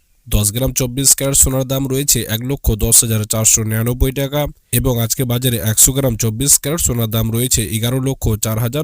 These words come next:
নশো নব্বই টাকা। তো দেখুন সুপ্রিয় দর্শক, গতকালকের তুলনায় কিন্তু আজকে চব্বিশ ক্যারেট সোনার দামটি কিছুটা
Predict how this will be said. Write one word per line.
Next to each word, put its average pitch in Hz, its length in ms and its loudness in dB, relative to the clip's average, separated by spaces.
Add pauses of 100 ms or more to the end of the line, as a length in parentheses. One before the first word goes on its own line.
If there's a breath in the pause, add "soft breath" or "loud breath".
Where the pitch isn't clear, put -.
নশো 117 280 4
নব্বই 110 400 0
টাকা। 113 240 -2 (440)
তো 110 40 4 (120)
দেখুন 127 200 0 (120)
সুপ্রিয় 131 300 2 (100)
দর্শক, 110 340 2 (120)
গতকালকের 113 720 -2
তুলনায় 135 380 0
কিন্তু 135 220 -2 (160)
আজকে 117 220 -2 (120)
চব্বিশ 110 400 2
ক্যারেট 135 240 -2
সোনার 135 280 2
দামটি 135 240 -2 (100)
কিছুটা 120 280 2